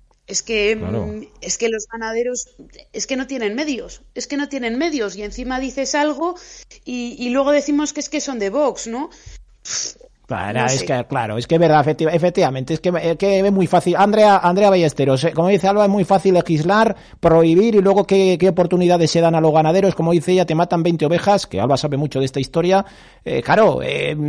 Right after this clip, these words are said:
Speaker 2: si todos queremos al lobo, que, que no queremos que lo maten, pero, pero es que el ganade-, el ganadero tiene que comer, tiene que, que, que tener, mantener sus ovejas, sus vacas, ¿no?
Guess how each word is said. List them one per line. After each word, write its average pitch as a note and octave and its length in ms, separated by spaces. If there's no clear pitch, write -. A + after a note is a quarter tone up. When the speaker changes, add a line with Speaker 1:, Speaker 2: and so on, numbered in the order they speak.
Speaker 2:
si D3 280
todos F3 220
queremos G3+ 320
al D#3+ 120
lobo, F#3+ 420
que, A#2+ 220
que B2 120
no C#3+ 100
queremos F3+ 240
que F3 80
lo E3 80
maten, E3+ 380
pero, C#3 240
pero B2+ 160
es C3 60
que E3+ 120
el F#3 120
ganade-, F3+ 340
el E3+ 80
ganadero F#3 380
tiene A3 200
que F#3+ 140
comer, F#3 460
tiene F3+ 180
que, F#3+ 220
que, F3 280
que E3 240
tener, E3+ 200
mantener E3 340
sus C3+ 160
ovejas, F3 380
sus C#3 160
vacas, E3 500
¿no? B3 320